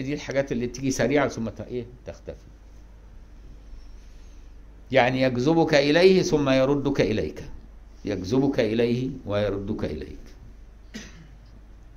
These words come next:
"واللوامع أظهر من اللوائح، ليس زوالها بتلك السرعة، فقد تبقى اللوامع وقتين وثلاثة، ولكن قالوا والعين باكية لم تشبع النظر." حتى ولو بقيت مدة أطول،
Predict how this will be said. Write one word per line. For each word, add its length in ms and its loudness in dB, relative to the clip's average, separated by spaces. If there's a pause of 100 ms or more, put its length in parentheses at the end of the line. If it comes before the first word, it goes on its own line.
(960)
"واللوامع 760 4
أظهر 260 0
من 160 0
اللوائح، 600 0
ليس 300 -2
زوالها 520 0
بتلك 400 -6
السرعة، 500 -2 (1040)
فقد 380 -2
تبقى 320 0
اللوامع 500 -2
وقتين 560 -4
وثلاثة، 580 -4
ولكن 500 -2
قالوا 320 2 (380)
والعين 500 0
باكية 680 -2
لم 200 -6
تشبع 480 -4
النظر." 480 -8 (200)
حتى 300 -4
ولو 240 -2
بقيت 480 -6
مدة 400 0
أطول، 380 0